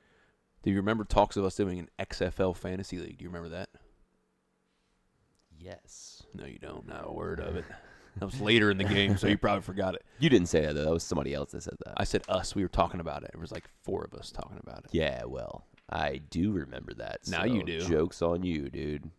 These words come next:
Speaker 1: Well, no, dude. You just said you remembered it, so it's not.
Speaker 2: I remember everybody, like, uh, telling, like, how much they love the podcast and, like,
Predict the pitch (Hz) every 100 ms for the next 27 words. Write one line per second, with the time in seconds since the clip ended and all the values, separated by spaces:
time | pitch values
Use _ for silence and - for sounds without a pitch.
0 | _ - - 101 - 92 92 92 95 -
1 | 90 90 - - 78 - - - - -
2 | - - 90 113 117 107 104 98 95 92
3 | 85 - - 87 82 98 87 85 82 65
4 | 62 71 - 85 80 80 - - 92 85
5 | - 76 78 - 82 76 76 71 67 76
6 | - 69 67 67 -